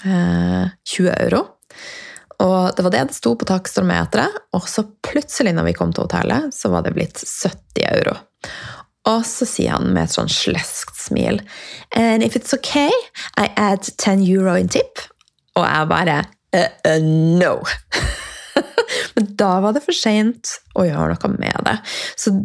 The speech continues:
det som vi gjorde etter det, var at vi avtalte, fikk gjerne hotellet til å bestille, og så avtalte vi en cirka fast pris.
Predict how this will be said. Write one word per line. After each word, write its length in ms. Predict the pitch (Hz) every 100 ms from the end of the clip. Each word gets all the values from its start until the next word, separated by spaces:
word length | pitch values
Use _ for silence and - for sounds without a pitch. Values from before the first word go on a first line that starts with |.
| -
det 200 | 262 302 415 - _ _ _ _
som 220 | - 240 220
vi 140 | 214
gjorde 260 | 214 214 190
etter 200 | - -
det, 180 | - 110 466 - _ - _
var 460 | 214 202 196 196 95
at 140 | -
vi 300 | 202 98 98 - _ _ - - _ _ _
avtalte, 460 | - 185 196 202 175
fikk 180 | 175 190
gjerne 200 | 185 180
hotellet 500 | 175 - 185 180 175
til 100 | 175
å 80 | 175
bestille, 560 | - 220 262 370 - 190
og 100 | 185
så 280 | - 190 180 - 160
avtalte 600 | 160 - - 170 - -
vi 140 | - -
en 220 | 85 87 - _ _ -
cirka 420 | - 170 - -
fast 300 | - 165 -
pris. 320 | - - -